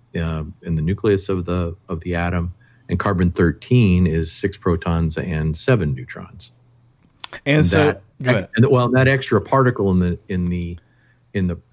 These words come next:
Speaker 1: in the nucleus creates a slightly different set of energy levels for the orbiting electrons that are there. And you can see when that element absorbs some light that it happens at a slightly different wavelength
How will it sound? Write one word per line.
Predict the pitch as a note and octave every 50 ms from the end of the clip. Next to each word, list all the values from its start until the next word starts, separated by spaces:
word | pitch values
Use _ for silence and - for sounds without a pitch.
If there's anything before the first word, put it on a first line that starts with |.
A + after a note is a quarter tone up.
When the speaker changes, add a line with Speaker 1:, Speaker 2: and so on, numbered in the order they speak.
| _ -
Speaker 1:
in | F#2+ E2+
the | D#2+ D#2+
nucleus | E2+ A#2+ C3 C3 - G2+ F2 D#2+ E2+ F2 - - - - _ _ _ _ _ _ _ _ _ _
creates | - - - G2 F#2 F#2 F#2+ F#2 F2+ F2 - - - -
a | - F2
slightly | - - - - A2+ B2 C3 A#2 - G#2+ G#2 F2+
different | E2+ F2+ A2 G#2+ - - A2+ G#2 G2 F#2 F#2 - - - _ _ _ _ _ _ _ -
set | - - - - - - C3+ C3+ C3 - - -
of | G2+ F2
energy | G2+ G#2+ A#2 B2+ A#2+ G#2 G#2+ G#2
levels | G2+ G#2 G#2 G2 F#2+ F#2+ F#2 F2 -
for | - - G#2 F#2+
the | E2+ F#2 F2
orbiting | E2+ G2 G#2 G2+ G#2+ G2 G2 G2+ F#2+
electrons | F2 E2+ F2 G2 G2+ - - G#2 F#2+ F2+ E2+ E2 D#2+
that | - F#2 E2+
are | E2+ E2+ E2+
there. | E2 G#2+ A#2 B2+ A2+ G#2+ G#2 G2 G2 G2 - - - - - _ _ -
And | G2+ G2+
you | G2+ G2+
can | - - G2
see | F#2 - - - - C3+ C3+ B2+ B2+ B2 A#2 A2 G2+ G2
when | F#2 - G2 F#2+ F#2+ F#2 F2+
that | F#2 F#2+ G2 F2+ - -
element | F2+ F#2 G2 F#2+ F#2 F#2 F2+ E2+ - - -
absorbs | E2 D#2+ D#2+ E2+ F2+ F#2+ F#2+ F2+ F2 -
some | - - F2+ F2 E2+
light | G2 G#2 G#2+ F#2+ -
that | E2+ D#2+
it | D#2+ -
happens | - F#2+ F#2+ - F#2+ F2+ E2+
at | F2+ F#2+
a | F#2+
slightly | - - - - - - F#2 - - A2 G2
different | F2 A2 G2+ - - G2+ F2+ -
wavelength | E2+ E2+ F2 F2+ F2+ F2 E2+ E2+ E2+ E2 D#2+ - -